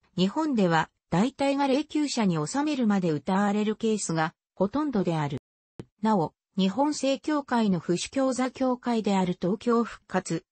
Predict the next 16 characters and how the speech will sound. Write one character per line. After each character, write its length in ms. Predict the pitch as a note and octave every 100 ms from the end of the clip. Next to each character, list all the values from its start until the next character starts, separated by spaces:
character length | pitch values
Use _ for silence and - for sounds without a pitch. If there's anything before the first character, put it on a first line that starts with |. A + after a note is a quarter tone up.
| _
大 220 | - F3+ C#4
聖 240 | C4+ B3+
堂、 280 | F#3 D#3 D3 _ _ -
ニ 100 | F3
コ 160 | B3
ラ 120 | D4
イ 60 | C#4+
堂 240 | B3+ A#3+ A3+
を 100 | A3+
は 140 | A3+
じ 120 | G3
め 140 | G3+ F3+
と 120 | F#3+
し 140 | -
て、 220 | - E3 - _ -
出 280 | - A3+